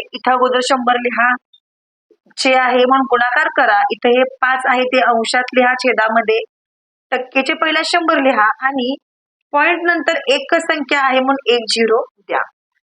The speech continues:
बघा आता याला, या संख्येला आपण भाग, भाग देऊया.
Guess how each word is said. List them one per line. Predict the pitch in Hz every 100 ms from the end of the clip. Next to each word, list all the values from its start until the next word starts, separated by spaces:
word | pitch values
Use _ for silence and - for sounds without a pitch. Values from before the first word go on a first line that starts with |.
| _ _ _
बघा | 269 311
आता | 320 320
याला, | 320 320 277 208 247
या | 294
संख्येला | 302 339 339
आपण | 339 359
भाग, | 330 311 277 233 226
भाग | 277 285
देऊया. | 277 269 262